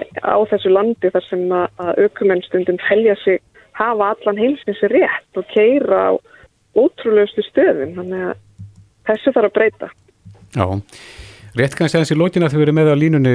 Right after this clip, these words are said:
Speaker 2: þú ert í stjórn Faxaflóahafna.
Speaker 1: Jú, ég satt þar, ég er enda ný, hérna, nýkomin út, en, en ég satt þar, jú.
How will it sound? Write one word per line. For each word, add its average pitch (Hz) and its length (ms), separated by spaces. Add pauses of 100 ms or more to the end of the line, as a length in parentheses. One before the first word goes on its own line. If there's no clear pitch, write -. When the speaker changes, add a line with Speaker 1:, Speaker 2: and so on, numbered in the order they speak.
(120)
Speaker 2:
þú 135 180
ert - 140
í 131 40
stjórn 139 240
Faxaflóahafna. 113 800 (300)
Speaker 1:
Jú, 247 240
ég 294 180
satt 302 240
þar, 247 160
ég 262 160
er 285 80
enda 277 240
ný, 277 200 (580)
hérna, 247 380 (180)
nýkomin 262 500
út, 220 320
en, 233 160
en 233 240
ég 254 160
satt 269 240
þar, 196 160
jú. 190 80